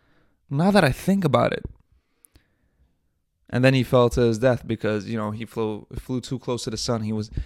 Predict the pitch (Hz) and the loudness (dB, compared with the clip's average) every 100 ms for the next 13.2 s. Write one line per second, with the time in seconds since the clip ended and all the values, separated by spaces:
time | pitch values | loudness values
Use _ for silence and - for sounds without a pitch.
0 | - - 135 - - - 170 156 - 160 | -10 -10 -10 -10 -14 -14 -14 -14 -8 -6
1 | 147 - 127 117 127 120 - - - - | -6 -8 -8 -4 -2 -2 -4 -10 -18 -20
2 | _ - - - _ _ _ _ _ - | _ -10 -10 -12 _ _ _ _ _ -20
3 | - - 208 - - _ _ _ - _ | -6 2 2 0 -10 _ _ _ -20 _
4 | - - - 113 104 95 - - - - | -20 -20 -12 -6 -6 -8 -14 -20 -20 -20
5 | - - - - 233 196 147 135 - - | -20 -20 -12 2 2 2 -2 -12 -10 0
6 | 165 190 175 143 139 120 110 - - 143 | 2 4 2 2 0 0 -2 -2 2 2
7 | 143 - 107 104 131 143 _ _ _ _ | 2 0 -4 -4 -6 -10 _ _ _ _
8 | _ _ _ _ _ _ _ _ _ - | _ _ _ _ _ _ _ _ _ -20
9 | - _ _ _ _ _ - - _ - | -20 _ _ _ _ _ -18 -18 _ -20
10 | _ _ _ - 135 147 147 135 135 127 | _ _ _ 0 2 2 0 0 -2 -2
11 | 120 120 113 123 147 - _ _ _ - | -2 -4 -4 -6 -6 -14 _ _ _ -20
12 | - - 110 127 127 127 117 117 117 110 | -14 -6 -2 -2 2 2 2 0 0 -2
13 | 110 | -6